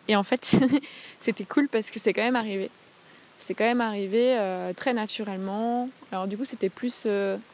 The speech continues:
quand j'écrivais, j'étais, j'étais à Foix, donc, euh, dans la ville principale d'Ariège,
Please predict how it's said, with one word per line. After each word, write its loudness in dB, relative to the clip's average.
quand 0
j'écrivais, 0
j'étais, -2
j'étais -6
à 2
Foix, 4
donc, -4
euh, 0
dans -6
la -4
ville -4
principale -2
d'Ariège, -2